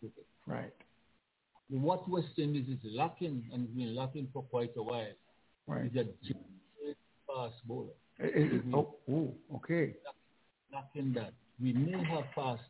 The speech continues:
Speaker 1: bowlers, but we don't have anyone of genuine pace who, at night, the batsmen can't sleep because they have to be thinking of tomorrow.
Speaker 2: Right.
Speaker 1: We don't have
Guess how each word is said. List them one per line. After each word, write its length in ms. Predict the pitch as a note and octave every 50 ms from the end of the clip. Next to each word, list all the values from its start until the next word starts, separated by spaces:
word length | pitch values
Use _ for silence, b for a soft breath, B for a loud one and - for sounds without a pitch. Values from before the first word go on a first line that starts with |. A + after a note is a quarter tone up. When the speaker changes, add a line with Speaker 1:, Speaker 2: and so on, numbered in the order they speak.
| -
Speaker 1:
bowlers, 380 | B2+ C#3+ D3+ C#3 C3+ - A#2+ A#2 - - _ _ _ _ _ _ _ _ _ _
but 60 | A#2 A#2
we 100 | B2 A#2+
don't 220 | B2+ C3 B2+ C3
have 160 | D3+ D3 C3 C#3 D3+
anyone 460 | D3 C#3+ C#3+ C#3+ C#3 C3+ C3+ C3+ C3+
of 100 | C3+ B2 A2+ - - -
genuine 560 | C#3 C3+ B2+ B2 C3 B2+ B2+ B2 A#2+ A#2+ A#2 - -
pace 180 | C3 A#2 A2 G2+ - - - _ -
who, 240 | D3+ D3 C#3+ C#3+ C#3 - - _ _ _ _ _ _ _ _ -
at 160 | C#3 B2+ - B2
night, 360 | B2 C3+ C#3+ B2 A2+ B2+ - - - _ _ _ _ _ _ -
the 60 | B2 A2
batsmen 520 | B2 C3+ C3 C3 - - C3+ B2 B2 B2+ C3
can't 260 | D3 C#3 C3+ C#3 C3+ C3 - F#2 F3
sleep 200 | G3 E3+ B2 B2+ - -
because 400 | B2+ C3 - C3+ B2+ B2+ B2 A#2 A#2+
they 60 | C3 A#2+ A2 G#2+
have 160 | B2+ A#2 - -
to 60 | C#3
be 120 | C#3+ C#3 C#3 -
thinking 320 | C#3 B2 A#2+ A#2+ C3+ B2+ B2
of 80 | A#2 - _
tomorrow. 380 | - C3 C3+ D#3+ F3+ - - - _ _ _ - - - - C3
Speaker 2:
Right. 280 | A#2+ A#2 A2+ A2+ G#2+ - - -
Speaker 1:
We 120 | B2+ C#3 D3
don't 160 | C3+ D#3 -
have 80 | -